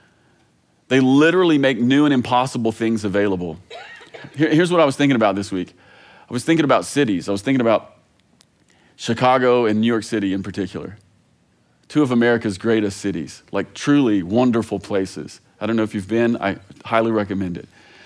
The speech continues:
But I was thinking about Chicago and New York this week, and I was thinking about just how big they are. Anybody ever been?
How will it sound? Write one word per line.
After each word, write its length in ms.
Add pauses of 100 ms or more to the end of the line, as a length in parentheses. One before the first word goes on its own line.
(320)
But 100
I 40
was 100
thinking 220
about 200
Chicago 440
and 340
New 80
York 220
this 160
week, 180 (520)
and 120
I 20
was 120
thinking 260
about 260
just 140
how 220
big 380
they 140
are. 280 (560)
Anybody 240
ever 140
been? 420